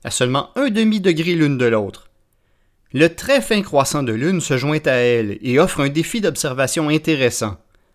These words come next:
Le onze juillet, il repose cinq degrés à droite de Vénus, et on le retrouve sept degrés en haut et à gauche de la planète le lendemain soir. Au cœur de la nuit, Jupiter et Saturne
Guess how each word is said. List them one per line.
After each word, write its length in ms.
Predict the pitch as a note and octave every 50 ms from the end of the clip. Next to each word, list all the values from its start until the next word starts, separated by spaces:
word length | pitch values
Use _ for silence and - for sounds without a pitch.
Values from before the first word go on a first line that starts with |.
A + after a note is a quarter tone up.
| _ _ _ _ _ _ -
Le 180 | G#2+ A2+ - -
onze 260 | - G3+ B3 B3 G3+ F#3+
juillet, 440 | F3+ F#3+ F#3+ F#3+ A3 A#3+ A#3 A#3 _ -
il 160 | D#3 D3 C3+
repose 460 | D3 C3+ C3+ C3+ - C#3+ C3 A#2+ A2
cinq 320 | - - - A#3+ B3+ A3+ G3+
degrés 340 | G3+ F#3+ E3 E3 D#3 E3 D3+
à 80 | B2+
droite 300 | A2 G#2 A2+ B2+ A#2 A2+
de 80 | A2+ A2+
Vénus, 580 | G2 G#2+ G2+ F#2+ G#2+ D3+ F3+ - - - - _ _ _ _ _ _ _ -
et 80 | - B3
on 80 | C4 A#3+
le 100 | G3 E3
retrouve 460 | D3 D3 C#3+ - D3 D3 C#3 B2+ -
sept 300 | - - A#3 A#3+ G3 F#3
degrés 320 | E3+ D#3+ D3+ E3 F3+ F3
en 140 | C3+ A#2+ A#2+
haut 180 | B2 E3 A3 A#3
et 60 | G3
à 80 | D#3+
gauche 260 | C#3 C#3 C#3 C#3 C3 B2
de 80 | A#2+
la 160 | A2+ A2+ G#2+
planète 440 | G#2+ A2 G2+ G2+ G#2+ C3+ E3 - - -
le 140 | - B2 B2+
lendemain 380 | C3+ D3 D#3+ D3+ C#3 B2+ A#2
soir. 420 | G#2+ - - G2 F#2+ F2+ F#2 - _ _ _ _ _ _ _ _ _ _ _ _ _ _ _ _ _ _ _ _ _ _ _ _ _ _ _ _ _ _ _ _ _ _ _ _ _ -
Au 120 | A#2+ D3
cœur 220 | - - G#3+ G#3 F#3
de 80 | D#3
la 180 | C#3 C3 B2 A#2
nuit, 280 | B2 D#3+ G#3 A#3+ A3+ A#3 - _ _ _ _ _ -
Jupiter 720 | E3 E3 G#3 B3 A3+ - G#3 D#3 - D3+ C3 A#2 G#2+ G#2 F#2+ -
et 100 | C#3 D3+
Saturne 760 | D3+ - F#3 D#3+ - - F3+ E3+ D#3 C#3 A#2 A2 G#2 G2 F2+